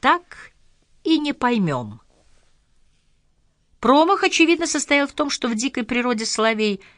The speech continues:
не встречается в новом свете. Кроме того, у птиц, принадлежащих к одному виду, в разных ареалах могут быть совершенно разные мелодии пения.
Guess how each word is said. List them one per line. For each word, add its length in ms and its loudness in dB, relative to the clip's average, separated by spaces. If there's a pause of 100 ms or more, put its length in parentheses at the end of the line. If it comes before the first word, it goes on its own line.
(220)
не 160 2
встречается 960 -2 (220)
в 180 -6
новом 300 -4
свете. 560 -8 (580)
Кроме 260 2
того, 240 4
у 160 2
птиц, 380 -4
принадлежащих 800 -2
к 60 -6
одному 340 2
виду, 400 -2 (500)
в 120 0
разных 560 2
ареалах 580 0 (300)
могут 300 2
быть 140 0
совершенно 640 2
разные 580 2 (260)
мелодии 520 2
пения. 580 -8